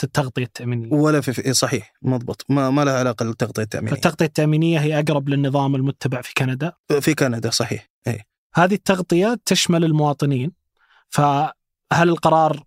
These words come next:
Speaker 1: يشمل ال-، المقيمين أيضًا ولا هو للمواطنين فقط؟
Speaker 2: لا، هو طبعًا ما يشمل المقيمين، يشمل المواطنين فقط. المقيمين اليوم حسب النظام هم يتغطوا بنظام ال-،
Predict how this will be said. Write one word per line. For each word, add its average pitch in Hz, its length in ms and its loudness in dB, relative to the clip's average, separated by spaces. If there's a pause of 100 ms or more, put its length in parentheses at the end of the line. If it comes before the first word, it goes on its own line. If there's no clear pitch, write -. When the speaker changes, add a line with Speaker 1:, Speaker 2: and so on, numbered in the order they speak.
(140)
Speaker 1:
يشمل 147 400 2
ال-، 135 200 0
المقيمين 151 640 0
أيضًا 156 400 0
ولا 135 680 0
هو 147 180 0
للمواطنين 131 580 0
فقط؟ - 320 -14 (520)
Speaker 2:
لا، 151 220 0
هو 165 140 4
طبعًا 170 200 2
ما 180 240 2
يشمل 120 320 -2
المقيمين، 120 1000 0
يشمل 135 380 0
المواطنين 123 500 -2
فقط. - 480 -4
المقيمين 135 800 0
اليوم 139 400 0
حسب 151 300 0
النظام 135 580 0
هم 143 480 2
يتغطوا 139 480 0
بنظام 135 1040 2
ال-، 117 1080 -2